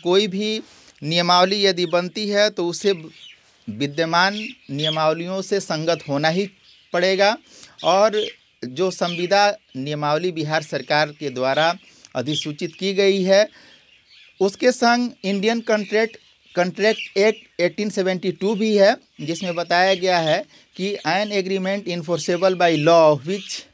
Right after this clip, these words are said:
offers personal rights and imposes personal obligations।" तो इसमें व्यक्ति को जो अधिकार दिए गए हैं और जो दायित्व उस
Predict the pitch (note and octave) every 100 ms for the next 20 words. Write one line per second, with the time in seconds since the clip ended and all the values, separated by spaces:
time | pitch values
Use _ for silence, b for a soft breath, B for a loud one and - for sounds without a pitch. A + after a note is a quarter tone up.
0 | _ C#3+ D3+ F#3+ F#3 F#3 - E3 D#3+ F#3
1 | F#3+ G3+ - C#3 D3 E3 - D3 D3+ F#3+
2 | B B B - D#3+ D#3+ F3+ F#3 F#3+ -
3 | E3 D#3+ E3+ F3+ G3 G#3 - C3+ C#3+ D3+
4 | C#3+ E3+ E3+ C3 F#2+ - B B B B
5 | - G#3 B3 - - F#3 G#3 A3+ F3 F3+
6 | F3+ - A#3+ B3+ A3+ F3+ A3 - D#3+ E3+
7 | D#3+ F3+ G#3 F#3+ G3+ F#3+ E3 D#3 D#3+ F3+
8 | F3 D#3+ E3+ F3 D3+ D#3+ A#3 - A#3+ G#3+